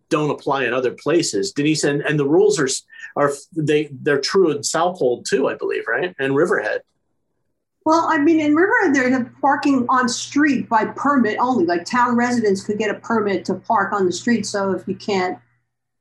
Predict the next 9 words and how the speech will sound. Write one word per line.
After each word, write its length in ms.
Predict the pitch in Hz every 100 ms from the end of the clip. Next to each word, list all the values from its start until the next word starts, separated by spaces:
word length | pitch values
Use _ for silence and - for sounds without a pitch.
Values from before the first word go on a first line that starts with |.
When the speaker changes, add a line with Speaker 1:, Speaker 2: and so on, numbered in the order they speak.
| -
Speaker 2:
if 160 | 220
there's 180 | 220 202
no 200 | 240 196 -
parking 600 | 226 214 214 196 190 190 -
at 140 | 208 196
a 140 | 180 -
beach 540 | 262 180 190 - - - _
per 120 | - 196
se, 500 | - 202 170 185